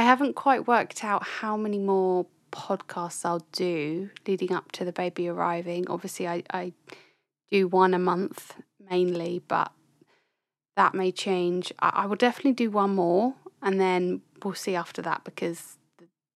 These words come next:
the one after that would be too close to due date, and, you know, might not be quite up to making a <laughs> podcast. So I'll keep you posted on all of that. So it's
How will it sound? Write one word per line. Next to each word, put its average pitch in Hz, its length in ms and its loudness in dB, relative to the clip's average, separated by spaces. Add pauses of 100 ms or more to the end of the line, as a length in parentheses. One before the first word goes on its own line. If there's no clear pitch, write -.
(100)
the 185 80 -4
one 185 220 0
after 175 300 -2
that 170 180 -2
would 170 220 -8
be 165 120 -4
too - 220 -10
close 170 340 -6
to 175 100 -10
due 165 200 -6
date, 147 280 -8
and, - 300 -12 (220)
you 254 120 2
know, 220 220 6 (520)
might 254 200 2
not - 160 4
be 233 360 2
quite 233 340 0
up - 160 -2
to - 100 0
making 196 320 4
a 185 60 2
<laughs> - 0 -
podcast. - 760 4
So 208 300 6 (440)
I'll 233 100 6
keep 240 240 0
you 233 120 -2
posted 180 480 0
on 170 140 4
all 165 180 2
of 170 120 -8
that. - 240 2 (640)
So 233 140 4
it's - 400 0